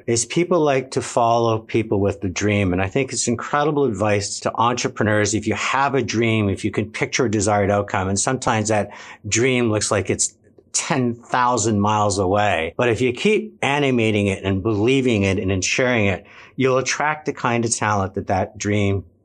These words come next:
deserves, because that's a dream about making the world better. And the final thing is just how you embody the name of your company, You Care.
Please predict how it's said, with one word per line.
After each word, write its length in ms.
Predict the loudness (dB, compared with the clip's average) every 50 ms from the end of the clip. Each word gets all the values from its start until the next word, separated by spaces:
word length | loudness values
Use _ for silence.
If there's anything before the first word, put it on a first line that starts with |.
| _ _
deserves, 580 | -2 -2 -2 0 0 0 0 0 -4 -6 -8 -8
because 300 | -8 -6 -4 -4 -2 0
that's 240 | -2 -2 0 -2 -4
a 40 |
dream 320 | -2 -2 0 0 2 2 0
about 300 | 0 0 -2 -4 -2 -2
making 360 | -2 -2 0 0 -2 -2 0
the 100 | -2 -2
world 400 | -2 0 0 2 0 0 -2 -4 _ _ _ _ _ _ _ _ _ _ -4
better. 460 | -2 0 0 0 0 -2 -4 -6 -10 _ -4
And 120 | -2 0 0
the 60 | -2
final 320 | 0 0 0 0 2 0
thing 280 | 0 0 0 2 2 2
is 260 | 2 2 2 0 0
just 340 | 0 -2 -2 -2 -2 -6 -8
how 520 | -14 -12 -6 -4 -2 -2 0 -2 -4 -6 -8 _ -6
you 540 | -2 0 2 2 4 4 4 4 2 0 0 0
embody 840 | 0 0 2 2 2 4 4 2 2 2 2 2 2 0 -2 -4 -4
the 120 | -2 0 0
name 340 | 2 2 2 2 2 2 0
of 120 | 0 0
your 100 | 0 -2
company, 520 | -2 -2 -2 0 0 0 0 0 0 0
You 220 | 0 0 0 0 -2
Care. 440 | -2 -2 -2 -2 -2 -4 -8 -12